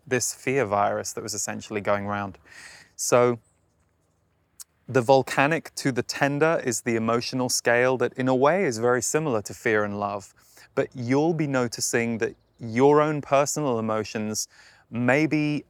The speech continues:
a bit more volcanic than normal. Doesn't always mean you're having eruptions at other people, but you might be feeling these eruptions of emotion. And again,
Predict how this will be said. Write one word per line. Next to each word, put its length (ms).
a 80
bit 160
more 160
volcanic 720
than 180
normal. 400
Doesn't 240
always 240
mean 220
you're 100
having 280
eruptions 720
at 280
other 200
people, 380
but 160
you 120
might 260
be 80
feeling 500
these 300
eruptions 680
of 120
emotion. 720
And 140
again, 460